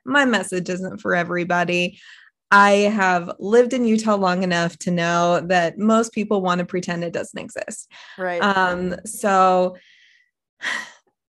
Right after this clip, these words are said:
Speaker 1: it's when someone's like, "Hey, that was kinda interesting. I just heard something I've never heard of." No one actually painted consent like that for me. I would like more.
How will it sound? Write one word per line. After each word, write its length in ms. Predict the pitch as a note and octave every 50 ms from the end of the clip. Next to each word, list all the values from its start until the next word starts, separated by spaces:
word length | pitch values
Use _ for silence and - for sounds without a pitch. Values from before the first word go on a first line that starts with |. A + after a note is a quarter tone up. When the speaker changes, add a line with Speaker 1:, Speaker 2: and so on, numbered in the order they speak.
| _ _ _ _ _ _ _ _ _ - -
Speaker 1:
it's 220 | A3 A3 A3 A#3
when 460 | A3+ A3 A#3 A#3 A#3+ A#3+ A#3 A#3 A#3
someone's 320 | A3 A3+ A#3 A3 A3+ A3+ A3+
like, 160 | A3 A3 A3
"Hey, 300 | A3+ C#4+ A#4 B4 B3 -
that 200 | G3+ - C4 C4
was 140 | C4+ C#4 C4+
kinda 220 | - C#4+ C4 -
interesting. 520 | - A#3+ A#3 B3 B3 A3+ - A#3+ A3+ A3
I 80 | G#3+ G#3+
just 200 | G#3 A3+ A3 -
heard 180 | - A#3 A3 A3
something 320 | - A3 A3 A3 G3+ F#3+
I've 80 | F#3+ F#3
never 260 | F3+ F3+ F3 E3+ F3
heard 260 | F3 G3+ C4 D4 C4+
of." 300 | A3+ G3 F#3 F3+ F3 - _ -
No 300 | G3 G3+ G3+ A3+ B3+ C#4+
one 140 | E4 E4
actually 680 | D#4+ D#4 D4 - - - B3+ A#3 A3+ A3 G#3 - - _ _
painted 480 | - - G#3+ A3+ B3+ C4 A3+ - G#3+ -
consent 540 | - G3+ F#3+ - - G#3 G3+ A3 G#3+ - F#3+
like 260 | F3+ F3 F3 - -
that 280 | - G#3 - - - -
for 260 | - - F#3+ F3+ F3
me. 400 | F3 F3 F3 E3+ E3+ E3+ - _ _ -
I 140 | G3 G3+ B3
would 180 | D4+ E4+ E4
like 240 | E4 D#4 D4 - -
more. 540 | G3+ G3 F#3 F3+ G3+ G3+ - - - - -